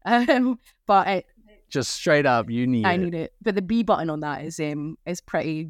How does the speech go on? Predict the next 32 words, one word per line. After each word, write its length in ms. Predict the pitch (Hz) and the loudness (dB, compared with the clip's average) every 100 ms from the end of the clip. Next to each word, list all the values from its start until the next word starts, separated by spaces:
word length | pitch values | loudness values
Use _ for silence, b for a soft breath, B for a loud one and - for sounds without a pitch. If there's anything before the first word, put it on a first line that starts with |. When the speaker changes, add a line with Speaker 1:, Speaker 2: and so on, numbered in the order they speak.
| - | -4
Speaker 1:
janky. 520 | 156 160 156 143 160 _ _ _ | -2 -2 -8 -12 -12 _ _ _
So 200 | - 165 | -6 0
I 80 | 156 | 0
had 160 | 175 165 | 0 -2
to 160 | 170 | -4
remap 480 | 165 175 170 160 - | -4 -2 -2 -2 -4
that 260 | 160 139 - | -6 -6 -6
for 160 | 165 | -6
Elden 360 | 143 156 160 156 | -4 -4 -4 -4
Ring 280 | 147 143 147 | -2 -4 -4
onto 280 | 160 175 | -6 -4
one 160 | 151 151 | -4 -4
of 60 | 151 | -4
the 40 | |
back 240 | 151 139 - - - _ - | -4 -4 -6 -20 -20 _ -2
paddles. 560 | 143 151 147 175 - - | -2 -2 -6 -10 -12 -12
Yeah. 140 | 147 - _ _ _ _ _ _ _ _ _ _ - | -12 -12 _ _ _ _ _ _ _ _ _ _ -2
Speaker 2:
I 120 | 185 | 2
mean, 180 | 214 202 | 2 4
they're 120 | 226 | 4
nice 260 | 247 277 - | 4 2 2
to 100 | 202 | 0
have, 400 | 131 117 147 160 | 0 -2 -4 -4
and 180 | 147 143 | -4 0
I 140 | 135 139 | 2 2
like 240 | 160 170 | 2 0
the 80 | 160 | 0
way 140 | 156 | 2
that 140 | 139 123 | 0 0
the 80 | |
Elite 280 | 127 127 107 | -2 -2 -4
feels 420 | - 110 120 160 | -2 0 2 0